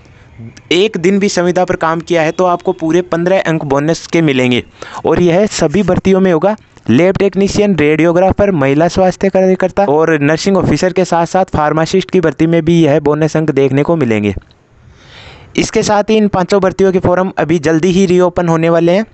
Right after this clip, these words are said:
इसके साथ ही जिन लोगों ने अपना experience certificate नहीं बनवाया था एक साल से कम का, वो बनवा के अपना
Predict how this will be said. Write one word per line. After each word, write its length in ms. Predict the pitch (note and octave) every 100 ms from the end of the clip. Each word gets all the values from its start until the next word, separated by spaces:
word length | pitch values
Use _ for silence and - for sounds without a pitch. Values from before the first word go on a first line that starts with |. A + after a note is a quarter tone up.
| -
इसके 220 | F3+ - G#3+
साथ 240 | G#3 G3+
ही 80 | G#3
जिन 160 | F3+ G3
लोगों 220 | G3 F#3
ने 100 | F#3+
अपना 220 | F#3 F#3
experience 520 | F#3 F3 - F3+ G3 F#3+
certificate 500 | F3 F3 F#3 F3+ F3+ - -
नहीं 260 | B2+ E3+
बनवाया 320 | F#3 F#3 E3 F3
था 220 | E3+ G3+ - _ - _ - -
एक 160 | E3
साल 200 | - F3
से 160 | F3 F3+
कम 200 | F3 E3+
का, 160 | E3+ F#3
वो 200 | E3 F3
बनवा 300 | D3+ D3+ E3
के 200 | F3+ G3+
अपना 340 | - D#3 E3